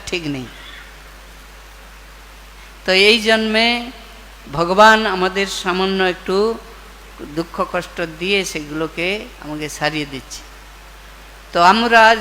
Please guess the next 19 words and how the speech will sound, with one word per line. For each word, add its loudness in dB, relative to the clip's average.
এই 0
বিপদেও 0
সুখে 2
দুঃখে 2
ভুলো 2
না 2
কো 0
বদনে 0
হরিনাম। -6
সুখ, -6
সুখেও 2
ভগবানকে -2
ভুলতে -8
নেই, -2
আর -6
দুঃখেও -2
ভগবানকে -4
ভুলতে -12
নেই, -12